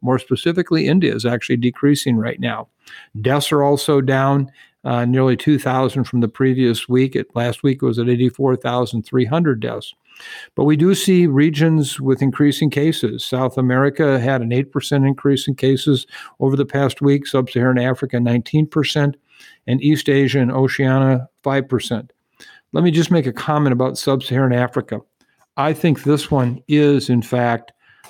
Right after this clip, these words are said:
the next powder keg that's ready to blow. Much as we saw what happened in India, uh, I think that we're gonna see potentially some of the similar issues in Africa. Recently have seen data showing that while the continent's overall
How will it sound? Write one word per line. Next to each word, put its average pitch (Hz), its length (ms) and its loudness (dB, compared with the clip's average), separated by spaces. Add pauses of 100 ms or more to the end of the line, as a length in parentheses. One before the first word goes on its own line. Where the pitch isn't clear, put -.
(260)
the 131 100 2
next 127 280 0
powder 127 320 0
keg 120 360 -2
that's 120 200 -4
ready 117 180 0
to 117 80 -2
blow. 113 440 -4 (400)
Much 135 220 0
as 135 100 2
we 139 120 4
saw 135 280 0
what 131 140 2
happened 123 320 0
in 120 120 -2
India, 151 500 2 (540)
uh, 120 580 0
I 117 180 -2
think 131 280 -2
that 123 240 -2
we're 127 140 0
gonna 120 240 2
see 131 240 0
potentially 123 540 -2
some 131 240 0
of 127 60 4
the 117 80 2
similar 170 440 0
issues 131 500 2
in 117 140 -2
Africa. 147 580 -2 (380)
Recently 139 380 2
have 131 180 0
seen 131 280 2
data 131 320 2
showing 135 460 0
that 123 260 0 (320)
while 131 440 -2 (180)
the 117 120 -4
continent's 147 580 -2 (140)
overall 143 540 2